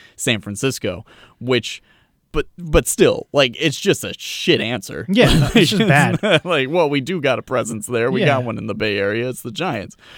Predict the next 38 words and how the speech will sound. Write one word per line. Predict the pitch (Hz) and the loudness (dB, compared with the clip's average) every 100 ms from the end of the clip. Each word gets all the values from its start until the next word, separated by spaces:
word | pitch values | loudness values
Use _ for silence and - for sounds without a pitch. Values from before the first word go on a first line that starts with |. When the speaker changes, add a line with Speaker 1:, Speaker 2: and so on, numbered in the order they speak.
| - | -4
Speaker 1:
Okay, | 160 156 117 | -2 2 2
but | 120 | 2
that's | 139 131 143 | 0 0 0
not, | 120 92 - | -2 -2 -4
that's | 117 135 | -4 -2
not | 123 | -4
what | 101 | -4
we're | 104 | -2
asking. | 107 107 107 - - - | -2 -2 -4 -8 -14 -4
Speaker 2:
<laughs> | |
Speaker 1:
<laughs> | - | 2
That's | 226 202 143 170 147 170 175 165 156 | 4 4 6 6 8 8 6 4 2
not | 175 | 2
what | 123 127 | 2 0
do, | 156 123 | 0 0
what | 143 | 0
do | 156 151 | 0 0
actual | 127 123 - 117 - | -6 -10 -6 -6 -2
A's | 131 135 - | 0 0 -2
fans | - - 73 110 | -10 -10 -12 -10
do. | - 78 - 196 - - - | -8 -8 -10 -16 -16 -20 -8
Um, | 127 131 123 113 104 - _ _ - - _ _ - | 0 2 4 0 -4 -10 _ _ -20 -20 _ _ -8
yeah, | 147 127 95 87 - | 2 4 2 0 -4
and, | 135 139 | -2 -2
and | 123 139 | -2 -2
also | 101 175 - 170 | 4 4 4 2
in | 147 | 2
that | 127 | 2
press | 131 120 | 2 2
conference, | 120 113 110 107 | 2 0 0 -4
he's | 104 | 0
asked | 110 110 - | 0 0 -2
about | 104 101 95 | 0 0 0
the | 104 104 | -2 -4
new | 101 113 120 | -2 0 0
uniforms | 107 107 107 - 101 95 101 | 0 -2 -4 -4 -6 -6 -4
that | 104 101 - 104 - | -4 -4 -8 -20 -4
thankfully | 151 131 120 98 | -2 -2 -2 -4